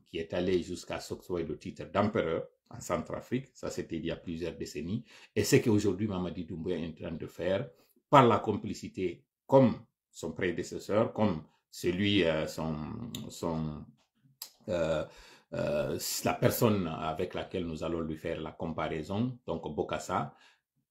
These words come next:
avec la complicité de la France à l'époque qui avait soutenu, c'était sous le magistère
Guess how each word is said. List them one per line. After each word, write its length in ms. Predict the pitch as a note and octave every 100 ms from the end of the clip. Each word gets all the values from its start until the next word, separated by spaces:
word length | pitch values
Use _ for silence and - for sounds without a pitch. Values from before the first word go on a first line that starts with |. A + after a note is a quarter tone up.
| -
avec 380 | - C3 C3+
la 140 | C3 G2+
complicité 680 | - G2 F#2 F2 F#2 G#2+ G2
de 80 |
la 140 | E2 D#2
France 340 | - F2 F#2
à 80 | D#2
l'époque 520 | D#2 - G#2 - A2
qui 360 | - F#2 G#2+ -
avait 280 | E2 F2 F2+
soutenu, 580 | - F2 E2 F2+ A2 D3
c'était 360 | - - G2
sous 200 | F#2+ G2+
le 80 | E2+
magistère 720 | E2 D#2+ E2+ E2 F2+ F2+ -